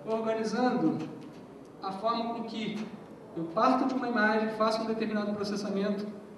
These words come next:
encaminho para uma outra técnica de processamento, né, e vou exatamente com essas ligações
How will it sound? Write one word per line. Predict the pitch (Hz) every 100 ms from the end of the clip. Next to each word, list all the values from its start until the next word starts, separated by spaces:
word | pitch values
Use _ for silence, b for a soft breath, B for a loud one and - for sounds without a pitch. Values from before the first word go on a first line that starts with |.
| - -
encaminho | 165 208 214 233
para | 226
uma | 214
outra | 208 247 -
técnica | - 220 220 214 196
de | 202
processamento, | 190 185 190 185 190 214 214 - - - -
né, | 175 208 - 226
e | 247 - -
vou | 226 247
exatamente | 226 - 220 196 180 175 180 - -
com | 208 202
essas | 160 - 180
ligações | 214 220 - - -